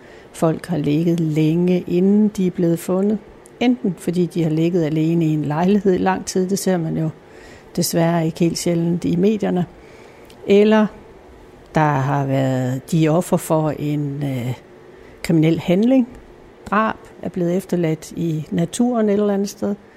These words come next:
eller man er faldet over bord fra en fiskekutter eller et skib og har ligget i vandet, kommer ind som det, man populært kalder en strandvasker.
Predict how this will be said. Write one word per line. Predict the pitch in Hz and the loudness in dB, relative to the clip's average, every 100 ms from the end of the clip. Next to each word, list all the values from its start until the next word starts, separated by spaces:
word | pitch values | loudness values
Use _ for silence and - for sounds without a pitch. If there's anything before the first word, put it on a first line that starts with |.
| - - - - - | -20 -20 -20 -20 -10
eller | - 196 214 220 - - - - - - - - - | 0 2 4 2 -2 -16 -20 -20 -20 -20 -20 -12 -2
man | 175 | 0
er | 170 | 0
faldet | - 160 156 | 2 2 2
over | 151 151 | 0 -2
bord | - 208 202 175 | 2 2 2 -2
fra | - 160 | -6 -6
en | 156 | -2
fiskekutter | - 214 - 214 - 214 196 170 | 0 0 0 -6 -2 -2 0 -4
eller | 165 170 | -4 -8
et | 165 | -8
skib | - 240 240 233 - | 0 2 2 -2 -6
og | 175 | -4
har | |
ligget | 170 165 175 156 | -2 0 0 -2
i | - | 0
vandet, | 196 240 233 208 - - - - - - - - | -2 0 -4 -4 -10 -20 -20 -20 -20 -20 -20 -10
kommer | - 180 160 | -2 2 4
ind | 160 151 | 2 0
som | 165 | -4
det, | 160 156 | 0 0
man | 156 | -2
populært | 156 160 151 156 151 - | -4 -6 -2 -2 -2 -4
kalder | 160 151 | -4 -2
en | 147 147 143 - - | -2 -2 -4 -10 -20
strandvasker. | - - 156 196 196 202 208 | -14 -6 -4 -2 -2 -4 -10